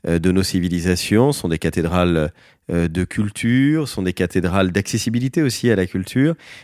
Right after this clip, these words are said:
Et nous avons eu, euh, la conviction, il y a un certain nombre d'années, que c'est un secteur qui allait complètement,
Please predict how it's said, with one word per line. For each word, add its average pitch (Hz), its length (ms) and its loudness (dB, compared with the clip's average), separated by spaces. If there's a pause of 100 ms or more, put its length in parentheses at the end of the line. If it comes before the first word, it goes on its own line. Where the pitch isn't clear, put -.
(140)
Et 117 180 4
nous 107 200 0
avons 98 200 0
eu, 127 180 2
euh, 101 180 4
la 92 120 0
conviction, 110 580 -2
il 123 60 2
y - 20 2
a 80 240 -2
un 80 200 -8
certain - 260 -8
nombre 90 180 -4
d'années, 95 360 0 (400)
que 117 360 4
c'est 98 220 -4
un 95 80 0
secteur 110 360 0
qui - 120 -2
allait 87 120 2
complètement, 117 680 -2